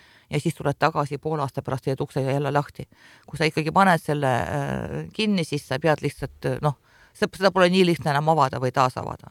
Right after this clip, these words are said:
Tuleb siis uus tekitada. Nii et, äh, vaevalt see plaan on,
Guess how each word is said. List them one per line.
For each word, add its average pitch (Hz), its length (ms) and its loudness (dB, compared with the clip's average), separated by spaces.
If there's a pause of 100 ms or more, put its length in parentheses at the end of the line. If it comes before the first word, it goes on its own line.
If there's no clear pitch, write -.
Tuleb 147 240 0
siis 143 180 -6
uus 147 180 -4
tekitada. - 440 -16 (640)
Nii 156 120 -2
et, - 240 -4
äh, 151 460 2 (100)
vaevalt 196 340 4
see 156 140 -4
plaan 180 380 4
on, 208 380 2